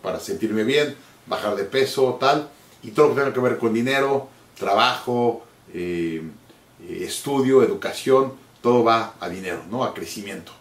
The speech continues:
Eh, entonces, todos los problemas humanos siempre caen de esas tres cosas. ¿Por qué es importante saber esto? Es importante entender el producto o servicio que vendemos para ver qué es lo que está sirviendo, cuál de estas tres, eh,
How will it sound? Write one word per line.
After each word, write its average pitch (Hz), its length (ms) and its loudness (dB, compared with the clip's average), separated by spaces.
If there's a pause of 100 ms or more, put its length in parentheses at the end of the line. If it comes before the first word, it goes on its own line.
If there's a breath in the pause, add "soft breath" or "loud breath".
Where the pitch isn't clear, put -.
(140)
Eh, 82 280 -10 (560 loud breath)
entonces, - 460 0 (380 loud breath)
todos 190 120 4
los - 80 4
problemas 170 280 4
humanos 147 280 -2
siempre 131 280 -2
caen 117 160 0
de 107 60 -4
esas - 180 -10
tres - 180 -8
cosas. - 340 -14 (260 soft breath)
¿Por 143 140 -4
qué 202 80 0
es 208 80 2
importante 135 460 0
saber 113 160 0
esto? - 240 -4 (1040 soft breath)
Es - 200 -2
importante 147 580 0
entender 120 680 -2 (440)
el 127 160 -4
producto 135 420 4
o - 40 6
servicio 120 440 -2
que 117 80 -2
vendemos 104 680 -4 (840 soft breath)
para 120 220 4
ver 170 260 2 (100)
qué 156 100 -4
es 156 40 2
lo 165 80 4
que - 40 -6
está - 140 -4
sirviendo, 135 520 -2 (100)
cuál 139 160 0
de 139 60 -4
estas - 260 -8
tres, - 460 -6 (480 soft breath)
eh, 90 420 -4